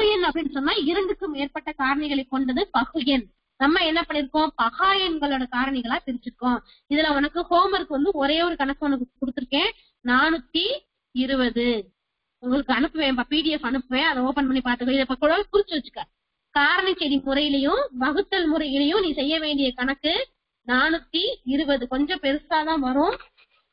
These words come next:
இந்த ஒண்ணை மட்டும் உனக்கு ஹோம்வொர்க்கா செய்ய, அதாவது புக்ல பன்னெண்டாவது பக்கத்துல பதினோராவது கணக்குல இந்த இருக்கு பாரு,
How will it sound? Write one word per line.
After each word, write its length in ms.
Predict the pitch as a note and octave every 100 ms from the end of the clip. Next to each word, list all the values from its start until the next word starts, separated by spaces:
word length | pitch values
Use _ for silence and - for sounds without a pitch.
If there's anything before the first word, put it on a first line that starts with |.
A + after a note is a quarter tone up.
| _ _ _ _ _ _ _ -
இந்த 60 | C4+
ஒண்ணை 180 | C#4 E4+ D#4+
மட்டும் 200 | D4+ F#4+
உனக்கு 220 | D4 -
ஹோம்வொர்க்கா 340 | C#4 C#4 C4+ C4
செய்ய, 160 | C4 B3
அதாவது 200 | D4 -
புக்ல 240 | - E4+ D4
பன்னெண்டாவது 420 | C#4 D#4+ E4 D#4 D4
பக்கத்துல 320 | C4+ C4 C4+ D4+ B4+ - _ _ _ -
பதினோராவது 560 | C4+ D#4+ E4+ E4 D#4
கணக்குல 360 | C4+ B3+ B3+ C#4 F#4 A#4+ - _
இந்த 160 | B3+ B3
இருக்கு 160 | B3 B3+
பாரு, 140 | -